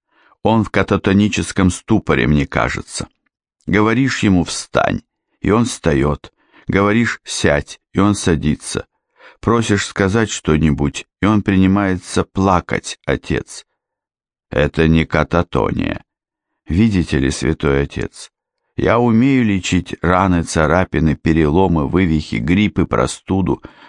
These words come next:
боли в животе, все, что хотите. Но все эти душевные дела... И что вы посоветуете, брат? Святой отец, я.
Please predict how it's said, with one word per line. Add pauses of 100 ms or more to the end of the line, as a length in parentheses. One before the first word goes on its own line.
боли
в
животе,
все,
что
хотите. (800)
Но
все
эти
душевные
дела... (1080)
И
что
вы
посоветуете,
брат? (800)
Святой
отец,
я.